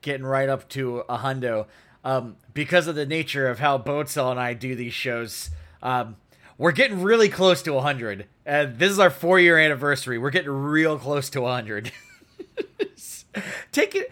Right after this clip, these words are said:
taking us a little bit of time. We're, we're gonna be the last, we're gonna be the last show on, on the network to cross the, uh, the hundred episode finish line. But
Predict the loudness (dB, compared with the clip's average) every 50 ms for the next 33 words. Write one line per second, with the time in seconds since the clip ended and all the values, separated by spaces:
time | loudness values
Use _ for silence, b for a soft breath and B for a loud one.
0 | B B B B -2 0 0 2 4 4 4 6 4 2 0 -4 -4 -4 -4 -4
1 | -4 -2 -2 -2 -2 0 2 4 4 6 4 4 2 0 -2 -2 -4 -6 -10 -12
2 | -12 -14 -12 -12 -12 -8 -4 -2 0 0 2 2 4 2 2 0 -2 -6 -12 -14
3 | -18 -14 -10 -8 -8 -6 -2 0 2 2 4 6 6 4 4 2 0 0 2 2
4 | 2 2 -2 -2 -2 0 0 0 0 0 -4 -10 -8 -6 -4 -4 -4 -2 0 0
5 | 0 0 0 -2 -4 -4 -4 -6 -6 -6 -6 -4 -2 -2 0 0 -2 -4 -6 -6
6 | -4 -4 -4 -4 -6 -6 -6 -6 -4 -4 -4 -4 -4 -4 -4 -4 -4 -6 -8 -8
7 | -6 -6 -6 -8 -6 -6 -4 -4 -4 -6 -8 -8 -6 -6 -6 -6 -6 -8 -8 -8
8 | -8 b